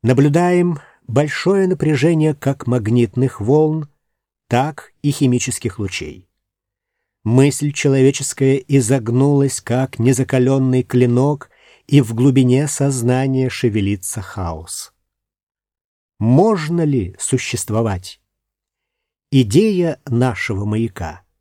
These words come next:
начинает входить в умы, ибо понемногу ничего другого не остается среди клубов хаоса. Как тяжко чуткому духу!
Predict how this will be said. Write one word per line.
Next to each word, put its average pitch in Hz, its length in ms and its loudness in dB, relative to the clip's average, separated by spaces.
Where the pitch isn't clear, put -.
начинает 143 540 0
входить 131 600 -4
в 110 160 -2
умы, 147 480 2
ибо 135 200 2
понемногу 135 840 2
ничего 139 640 4
другого 156 520 0
не 135 140 0
остается 135 760 0
среди 123 340 0
клубов 117 560 0
хаоса. 95 720 -8
Как 185 420 -2
тяжко 120 680 -4
чуткому 92 720 -8
духу! 101 520 -8